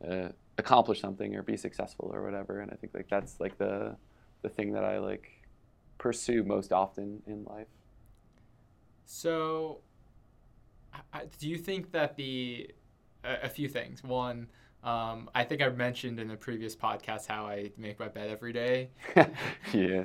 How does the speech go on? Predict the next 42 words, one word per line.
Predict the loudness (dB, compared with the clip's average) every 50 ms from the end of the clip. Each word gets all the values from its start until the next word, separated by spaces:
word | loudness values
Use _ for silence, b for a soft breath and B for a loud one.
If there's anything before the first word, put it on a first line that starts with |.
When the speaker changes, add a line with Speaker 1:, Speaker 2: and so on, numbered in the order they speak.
| 2
Speaker 1:
yes. | 4 4 6 4 4 0 -4
Speaker 2:
Which | -4 -2
is | -2 -2 -2
a | -2
form | 0 0 0 0
of | -2 -4
task | 0 4 4 4 4 4 -2
completion. | -8 -10 -6 -6 -6 -4 -4 -6 -6 -6 -6
So, | -4 0
Speaker 1:
Yeah. | 4 6 6 6 6
Speaker 2:
you | 4
know, | 0 -4
you, | -6 -6 -8 -6
yeah, | -4 -4 -2 -2 -4 -6 -8 -8 -10
start | -2 4 6 6 6
off | 6
the | 4
day | 4 4 4
right. | 4 4 0 -2 -2 -2
You | -4 -4
do | -4 -4
be, | -4 -4 -6 -6 -6 -6 -8 -8 -8 -4
be | -4 -4 -2
productive. | -2 -2 -2 -2 -2 -4 -4 -6 -6 -6 -6 -8 -14 -20 -20 _ 0
Speaker 1:
Right. | 4 4 4 4 2 -4 _ -20 -16 -8 0
Speaker 2:
Uh, |
Speaker 1:
Habit | 6 8 8 8 8 4 2
forming. | 0 2 2 2 0 -4 -6 -10 -10
Speaker 2:
habit | -6 -4 -2 -2 -2 -4 -6
forming. | -8 -8 -6 -6 -6 -8 -10 -10 -12 -14 -18 -20 b b b b b b b
Um, | 2 4 4 4 4 2 0 -4 -10 -14 -16 -20 -20 -20 -20 -20 -20 -20 -20 -20 -20 _ _ -20 -20 -20 -20 -20 -12 -6
do | -4 -4
you |
think | 0 2 0 0 0 -2 -10 -14 -18 -20 -20 _ _ _ _ -2
anything | 0 0 2 2 0 2 0 0 0 -2 -2
of | 0 2 2 2 2 0 -4 -14 -12 -6
the | -4 -2 -2 -2 -2 -2
inverse | -2 0 0 -2 -4 -6 -6 -8 -10
of | -12 -10
this, | -12 -12 -12 -12 -12 -10
which | -10 -10 -8 -8
is, | -6 -6 -4 -4 -6 -6 -8 -12